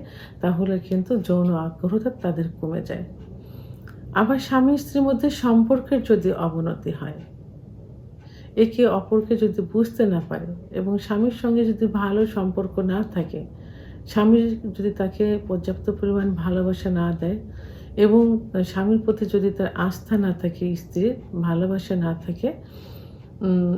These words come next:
এক কথায় যদি সম্পর্কের অবনতি হয়ে থাকে, তাহলে কিন্তু এটা,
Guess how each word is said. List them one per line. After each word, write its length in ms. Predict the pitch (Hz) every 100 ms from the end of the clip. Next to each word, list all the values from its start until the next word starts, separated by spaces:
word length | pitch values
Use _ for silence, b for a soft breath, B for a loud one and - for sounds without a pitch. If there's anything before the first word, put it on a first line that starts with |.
| -
এক 200 | 202 220
কথায় 260 | 254 254 262
যদি 440 | 226 202 214 226 - B B -
সম্পর্কের 600 | 175 202 196 180 208 202
অবনতি 460 | 175 170 165 165 -
হয়ে 240 | 165 180
থাকে, 360 | 180 196 185 294
তাহলে 460 | 294 180 170 190 196
কিন্তু 480 | - 185 180 - 339 B B B
এটা, 520 | - 175 185 160 165